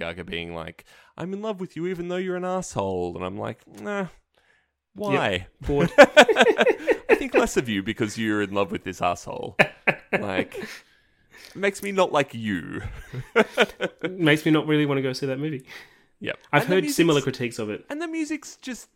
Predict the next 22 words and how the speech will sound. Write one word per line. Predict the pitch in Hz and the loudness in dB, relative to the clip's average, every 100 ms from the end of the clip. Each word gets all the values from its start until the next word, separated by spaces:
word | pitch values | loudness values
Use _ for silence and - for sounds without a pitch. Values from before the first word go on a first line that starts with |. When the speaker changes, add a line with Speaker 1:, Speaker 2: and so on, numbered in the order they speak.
| _ - | _ -14
Speaker 1:
bad. | - 87 71 - - | -8 -6 -6 -6 -4
I | |
don't | 262 120 | -2 -2
know. | 82 82 - | -6 -8 -6
Like, | 156 160 - - | -4 -6 -8 -16
the, | 220 202 _ | -16 -16 _
like, | 170 208 - | -12 -10 -8
Bradley | 247 277 | -6 -6
Cooper | 269 269 | -8 -8
wrote | 143 160 - | -4 -4 -4
the | 131 | -8
music. | 117 120 - | -8 -12 -12
Like, | 113 143 | -12 -10
how | 220 | -10
narcissistic | 262 240 - 170 156 147 | -8 -8 -12 -16 -16 -16
do | - | -8
you | |
have | 107 - | -8 -8
to | 85 | -12
be | 87 87 - _ _ _ - | -12 -10 -14 _ _ _ -8
to, | 110 | -6
like, | 104 92 90 - | -2 -2 -4 -8